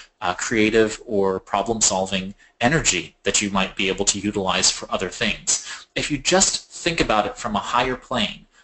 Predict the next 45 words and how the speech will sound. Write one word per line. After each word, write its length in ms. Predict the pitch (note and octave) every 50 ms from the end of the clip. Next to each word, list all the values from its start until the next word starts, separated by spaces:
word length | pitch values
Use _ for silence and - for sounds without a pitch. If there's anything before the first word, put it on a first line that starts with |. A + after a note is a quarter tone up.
| _ -
just 200 | - A#2+ - -
one 260 | A#2 B2+ C#3+ D#3 E3
step 300 | - - - C3+ - -
above, 500 | A#2+ B2 B2+ B2 G2+ F2+ - - - - _ _
and 100 | A#2+ A2+
then 140 | A#2 A#2+ A#2+
go 120 | B2+ B2+
maybe 240 | A#2+ B2 B2 A#2+ A#2+
one 200 | A2 A#2 B2 B2
step 200 | - - - -
above 320 | - G2+ - G2 G2 G2 G2+
that, 320 | A#2 C3+ C3+ - - - - - - - _
which 140 | - A2+ -
is 140 | A2+ G2+ -
that, 260 | - G2+ F#2 - - -
you 80 | A#2
know, 200 | G2+ F#2 F2+ F2 -
by 120 | F#2+ F#2 F#2
calling 460 | - - - A#2 A#2 A#2+ B2 A#2+ A2+
Susan, 500 | - - F#3+ E3 A#2+ A2 G#2 G2+ G#2 G#2 - - - - _
yes, 380 | A#2+ A#2 A2+ A#2 - - - -
I 100 | A2+ G#2+
might 160 | G#2+ A2 A2 -
be 80 | A2+
dealing 340 | G#2+ A2 G#2+ G#2 G#2 G#2 G#2
with 140 | G2 G2 -
this, 400 | - G2+ - - - - - - _ _ _ _ _ _ _ -
uh, 240 | A2 F#2+ F#2 E2 D#2 -
issue, 380 | - - - - - B2+ A#2 G2+
and 100 | G2 G2
then 80 | F#2+
that 180 | G2 G2+ G2+ G#2
will 100 | G#2+ G2+
move 200 | G#2+ A2 A2 G#2+
something 300 | - G2+ - - F2+ -
forward. 500 | - - - F3+ D#3+ A#2 G#2 G2+ G2 - - - - - _ -
Well, 100 | B2 A2
great, 360 | - A2 G#2+ G#2 G#2 G2+ G#2
yeah, 160 | A2 G#2+ G#2+
I 60 | G#2
still 260 | G2 - - - C#3+
don't 160 | C#3 A#2+ G#2 F#2
wanna 200 | F#2 F#2 F2+ F2+
do 160 | G2 F#2+ F#2+
it. 100 | G2